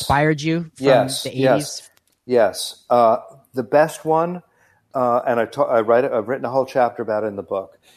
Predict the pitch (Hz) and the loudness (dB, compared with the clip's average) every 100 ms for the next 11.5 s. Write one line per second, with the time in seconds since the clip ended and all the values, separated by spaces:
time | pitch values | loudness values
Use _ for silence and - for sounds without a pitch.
0 | _ _ 131 135 120 113 117 143 147 147 | _ _ -8 -6 -6 -2 -2 0 -2 0
1 | 127 123 123 120 _ _ _ _ _ _ | 2 0 -2 -8 _ _ _ _ _ _
2 | _ _ _ _ 123 123 143 127 120 117 | _ _ _ _ 2 2 2 2 6 6
3 | 110 104 104 - _ _ _ _ _ _ | 6 4 0 -4 _ _ _ _ _ _
4 | 120 110 107 104 - 117 110 107 120 123 | -2 2 4 4 0 -4 -4 0 0 0
5 | 127 113 113 110 104 - - 117 135 147 | 0 0 -2 -4 -6 -10 -12 -4 -2 2
6 | 123 113 113 104 - - 110 107 104 110 | 0 0 -4 -4 -8 -6 -4 -4 -6 -10
7 | - 127 123 120 113 - 113 113 127 - | 0 4 4 4 0 -6 -2 2 0 0
8 | 143 - - 180 185 165 151 151 165 175 | -8 -8 -4 0 0 -2 -8 -6 0 2
9 | 160 139 135 - 123 123 - 123 120 117 | 4 4 2 0 -4 -4 -6 -2 0 2
10 | 113 113 - 117 104 113 117 127 110 110 | 2 0 0 0 2 0 0 -4 -6 -8
11 | 98 95 - 104 | -8 -8 -12 -14